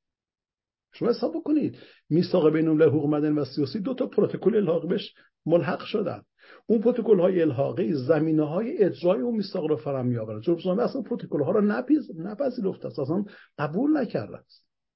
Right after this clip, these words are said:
لذا وقتی ما به بحث عدالت نگاه می‌کنیم و سعی می‌کنیم رو مورد کنکاش قرار بدیم، وارد فعلا من به ذهن رسید که نگاه بکنیم به منشور ملل متحد. منشور ملل متحد در مقدمه می‌گوید که همه اعضای ملل متحد می‌بایستی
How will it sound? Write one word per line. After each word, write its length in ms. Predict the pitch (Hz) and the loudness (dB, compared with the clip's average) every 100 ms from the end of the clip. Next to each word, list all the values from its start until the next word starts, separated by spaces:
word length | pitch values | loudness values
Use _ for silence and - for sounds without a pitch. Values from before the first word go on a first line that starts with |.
| _ - - - | _ -20 -14 0
لذا 180 | 143 285 | 2 2
وقتی 240 | 285 - | -2 -2
ما 140 | 226 170 | -2 0
به 140 | 151 | -2
بحث 360 | 143 127 - 180 | -4 -4 -4 -6
عدالت 720 | - 123 135 123 113 214 226 _ - | -4 0 2 2 0 -4 -8 _ -6
نگاه 260 | 147 135 123 | -4 -4 -8
می‌کنیم 420 | 127 - 123 107 | -10 -6 -6 -4
و 220 | 113 104 - - _ _ _ _ _ - | -6 -6 -10 -18 _ _ _ _ _ -12
سعی 220 | - 120 | -6 -6
می‌کنیم 280 | 117 135 120 | -4 -4 -2
رو 100 | 123 | -2
مورد 280 | 117 110 | -2 -6
کنکاش 420 | - 107 - 214 - | -12 -8 -6 -6 -4
قرار 240 | 127 113 | -4 -4
بدیم، 340 | 104 123 127 127 - - | -4 -4 -4 -6 -6 2
وارد 240 | 208 208 | 4 4
فعلا 320 | 208 180 147 | 2 0 0
من 160 | 165 170 | 0 0
به 80 | 160 | 0
ذهن 220 | 147 160 | 0 0
رسید 320 | 160 - 156 | -2 -6 -4
که 80 | 185 | 0
نگاه 300 | 156 147 - | 4 4 2
بکنیم 360 | - 165 143 139 | -2 -2 2 2
به 100 | 147 | 0
منشور 460 | 151 120 - 151 127 | -4 -6 -4 -2 -2
ملل 140 | 117 | -2
متحد. 380 | 110 - 123 117 - - - | -6 -6 -4 -6 -8 -14 -2
منشور 380 | 147 175 - 277 | 2 2 2 2
ملل 260 | 285 220 | 4 2
متحد 360 | 160 131 143 139 | 0 -2 -2 -2
در 160 | 143 | -2
مقدمه 520 | 143 151 - 143 196 262 | -2 -2 -2 -2 0 -2
می‌گوید 380 | 180 180 - | -2 -4 -4
که 160 | - 139 | -4 -4
همه 320 | 110 135 180 | -4 -4 -4
اعضای 360 | 285 269 170 175 | -4 -4 -2 -2
ملل 220 | 156 151 | 0 -2
متحد 300 | 143 123 180 | -2 -2 -2
می‌بایستی 580 | 180 165 196 - 214 | -4 -4 -6 -4 -4